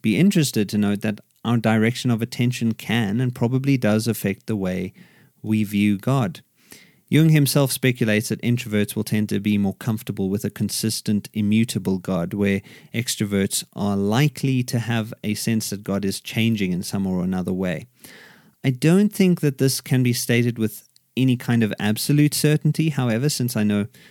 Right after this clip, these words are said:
introverts who are process theists and extroverts who are classical theists, but it does help to consider how our natural defaults may be leading us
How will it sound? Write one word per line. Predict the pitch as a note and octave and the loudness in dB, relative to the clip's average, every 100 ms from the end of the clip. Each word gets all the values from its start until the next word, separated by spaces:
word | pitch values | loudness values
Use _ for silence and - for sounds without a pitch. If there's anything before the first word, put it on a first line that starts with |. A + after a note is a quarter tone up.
| _ _ - | _ _ -4
introverts | A#2+ A#2 G#2+ G2+ - | -2 0 2 2 2
who | G#2+ | 0
are | F#2 | -2
process | - A2+ G#2+ - G2 - | -2 0 0 0 -4 -2
theists | G#2+ G2+ G2+ - | 0 0 0 -4
and | F#2 F#2+ | -4 -4
extroverts | G#2 - - G2 G2 - | -4 -6 -6 -4 -2 -2
who | A#2 | -2
are | G#2 | -2
classical | - - D3 C3+ A#2 G2 | -2 -2 0 -2 -4 -4
theists, | - G2 F#2 - - _ - | -2 -2 -2 -10 -16 _ -2
but | C#3+ | -2
it | C#3 - | -2 -2
does | B2 D#3+ D3+ | 0 0 0
help | - A#2 | -2 -2
to | - | -2
consider | G#2+ A2 - G#2 G2 F#2+ - - _ | -2 -2 -2 -2 -2 -4 -10 -20 _
how | - A2 A2 G#2+ - | -4 0 0 -2 -4
our | G2+ G2 G2 | -4 -2 0
natural | G2+ G2+ A2+ - G#2 | 0 -2 -4 -8 -8
defaults | F#2 G#2 G2+ - F#2+ E2+ - - | -4 -4 -4 -4 -4 -4 -6 -6
may | G#2+ G2+ | -2 -2
be | G2 | -2
leading | F#2+ G#2 G2+ F#2 | -2 -2 -2 -4
us | F2+ - | -6 -8